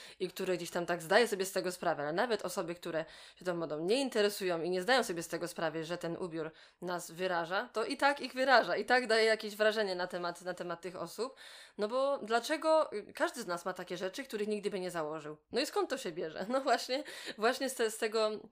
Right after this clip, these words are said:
y, z tej mocy, które, które u-, ubrania gdzieś tam w nas, w nas wywołują i w tej mocy, jakie pierwsze wrażenie gdzieś tam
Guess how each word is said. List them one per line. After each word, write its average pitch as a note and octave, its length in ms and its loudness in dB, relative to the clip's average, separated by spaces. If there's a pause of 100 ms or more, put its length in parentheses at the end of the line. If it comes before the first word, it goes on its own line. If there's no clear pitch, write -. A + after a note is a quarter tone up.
(760)
y, F3+ 260 -4
z - 100 -10
tej G3+ 160 4
mocy, A3 520 6
które, F3+ 480 -2
które F3+ 720 -2
u-, F#3+ 220 -6
ubrania G3 340 2
gdzieś F3+ 160 -6
tam F#3 200 -4
w E3 60 -10
nas, F3 580 -4
w F3+ 60 -14
nas F#3+ 200 0
wywołują G3 720 0
i F3 400 -8 (500)
w - 20 -20
tej F3+ 140 -2
mocy, G#3+ 240 2
jakie F#3+ 220 0
pierwsze A3 320 0
wrażenie G3+ 400 4
gdzieś E3 160 -4
tam E3 220 -6